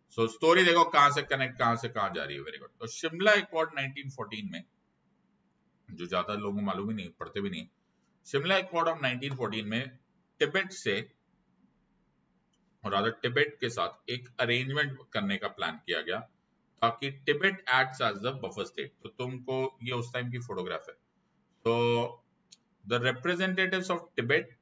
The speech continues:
representatives of Great Britain और China also। अब तुम्हें ऐसा लगेगा कि China और Tibet अलग-अलग कैसे हो गया, उस time था। In other words, उस टाइम पर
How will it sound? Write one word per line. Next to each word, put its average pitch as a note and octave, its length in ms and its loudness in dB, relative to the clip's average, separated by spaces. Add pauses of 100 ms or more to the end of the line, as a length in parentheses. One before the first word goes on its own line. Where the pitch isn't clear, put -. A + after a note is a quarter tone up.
(440)
representatives D3+ 960 -2
of C#3 240 -2
Great G#2+ 300 0
Britain B2 420 0 (600)
और E3+ 440 0
China D3 380 4
also। - 300 -4 (300)
अब - 200 -10
तुम्हें C3+ 220 -2
ऐसा B2+ 140 -4
लगेगा B2+ 320 -6
कि C3+ 100 -8
China C3 380 -2
और D3 120 -2 (140)
Tibet C3 320 -2
अलग-अलग C#3 400 -2
कैसे G#2 240 -4
हो C#2+ 80 -6
गया, C#2 140 -8 (580)
उस A#2+ 160 -12
time C3+ 200 0
था। C#2+ 160 -4 (600)
In F3+ 240 0
other F#3 160 2
words, B2 280 2 (100)
उस E3 240 -8
टाइम F#3 220 2 (140)
पर C3 300 0